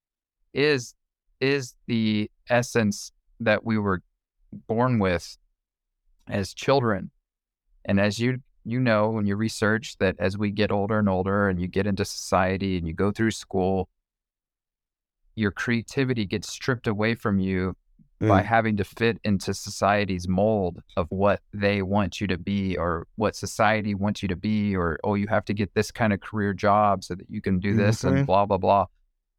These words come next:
Speaker 1: So, but my, my mantra, my, my service to people is to inspire them to believe in creativity, believe in what that natural thing that we were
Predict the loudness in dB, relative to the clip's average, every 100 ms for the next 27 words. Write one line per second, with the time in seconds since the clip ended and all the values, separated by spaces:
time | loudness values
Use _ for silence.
0 | _ _ _ -6 2 2 2 -2 -8 -8
1 | 0 2 0 _ _ -2 2 2 0 -8
2 | -2 2 4 4 2 -2 -12 -2 0 0
3 | 0 0 2 2 2 0 -8 _ 0 2
4 | 4 2 2 -2 0 0 2 0 -2 -6
5 | -4 -4 0 0 0 -2 -4 -4 -2 0
6 | 0 -4 -6 -6 0 4 4 2 0 -2
7 | -2 -6 -12 _ _ _ _ -4 -2 -2
8 | 0 0 2 0 -2 -8 _ -6 -4 -2
9 | -2 -4 -4 -2 0 0 -2 -4 -2 0
10 | 0 0 0 0 0 -2 0 0 0 0
11 | -2 -2 -2 -2 -2 0 0 0 -2 -2
12 | -4 -4 -8